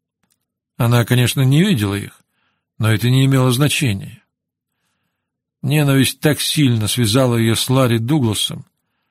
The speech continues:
что с ним не могло произойти ничего существенного, о чем бы ей не было известно.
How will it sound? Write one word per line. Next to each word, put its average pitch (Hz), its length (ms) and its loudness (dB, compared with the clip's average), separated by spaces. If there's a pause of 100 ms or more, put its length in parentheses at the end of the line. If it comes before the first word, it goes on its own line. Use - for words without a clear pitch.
(320)
что - 200 -4
с - 120 -2
ним 180 260 2
не 160 100 2
могло 160 300 4
произойти 156 560 2
ничего 165 400 2
существенного, 117 1040 -4
о 113 80 -6
чем 156 300 0
бы 135 100 4
ей 139 160 4
не 135 240 2
было 120 300 2
известно. 101 600 -4